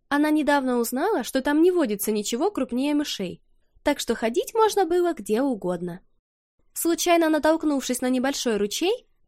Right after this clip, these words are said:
она устроилась на удобно расположенном стволе дерева и принялась медитировать на бегущую воду. Неизвестно, что сказалось сильнее: недостаток сна или переизбыток книг,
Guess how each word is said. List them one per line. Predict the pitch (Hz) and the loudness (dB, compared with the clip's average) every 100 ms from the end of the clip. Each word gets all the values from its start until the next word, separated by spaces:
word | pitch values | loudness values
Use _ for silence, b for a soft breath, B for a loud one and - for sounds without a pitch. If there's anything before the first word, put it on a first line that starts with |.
| _ | _
она | 277 302 311 | -2 2 2
устроилась | 302 - 302 294 285 269 | 0 0 4 4 4 0
на | 285 302 | -2 -2
удобно | 277 269 208 190 | 2 0 0 -2
расположенном | 196 - 233 233 208 202 196 | -4 -4 0 0 0 -2 -4
стволе | - 233 220 190 | -4 -2 0 0
дерева | 247 453 294 185 - _ _ _ _ - | 0 -2 -2 -6 -12 _ _ _ _ -6
и | 277 | -4
принялась | 277 277 262 240 233 | 0 0 2 0 0
медитировать | 226 214 196 330 440 233 185 - - | -4 -4 0 2 2 0 -6 -12 -4
на | 240 | -2
бегущую | 214 190 254 - 277 269 | -2 -2 -4 -4 -4 -4
воду. | 247 208 165 - _ _ _ _ _ _ _ _ - | -2 -2 -4 -12 _ _ _ _ _ _ _ _ 2
Неизвестно, | 330 453 494 392 254 214 | 6 6 6 2 2 0
что | 196 220 | -4 -4
сказалось | - 247 247 220 202 | -2 -2 0 0 -2
сильнее: | - 285 277 208 170 165 _ _ _ _ - | -2 0 0 -2 -4 -10 _ _ _ _ -2
недостаток | 302 285 285 - 247 220 | 0 2 0 0 0 -2
сна | - 262 302 415 - _ - | -4 -4 -2 -2 -6 _ 0
или | 349 381 | 4 6
переизбыток | 247 233 220 214 208 208 190 | 4 0 -2 -2 -4 -4 -4
книг, | - 208 302 - | -4 -2 -4 -6